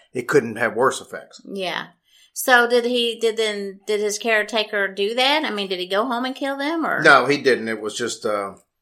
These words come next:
Speaker 1: but it was the fact that he tried to, and this was a guy that had no issues at all
Speaker 2: Oh my gosh.
Speaker 1: in life. Just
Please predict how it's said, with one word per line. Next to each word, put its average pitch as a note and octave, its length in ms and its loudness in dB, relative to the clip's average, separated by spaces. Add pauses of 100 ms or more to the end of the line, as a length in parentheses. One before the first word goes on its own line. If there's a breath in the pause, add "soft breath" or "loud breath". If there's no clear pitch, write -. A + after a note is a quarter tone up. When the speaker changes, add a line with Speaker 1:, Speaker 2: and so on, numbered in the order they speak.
(140)
Speaker 1:
but B2+ 120 0
it B2 40 -2
was - 100 -8
the A2 80 -4
fact B2+ 300 4
that A2+ 80 2
he G#2+ 120 -4
tried C3+ 380 -2
to, G#2 260 -4
and G#2 100 -8
this G#2+ 140 -8
was G2+ 120 -12
a G2+ 60 -8
guy G#2+ 220 2
that G2+ 120 -4
had G2+ 180 -4
no A2 180 -6
issues G#2 460 -8
at F#2+ 100 -6
all G#2 400 -2
Speaker 2:
Oh G3 200 -8
my D#3 180 -8
gosh. G#2+ 180 -6
Speaker 1:
in G#2+ 40 -10
life. G2 300 -8
Just B3 180 -4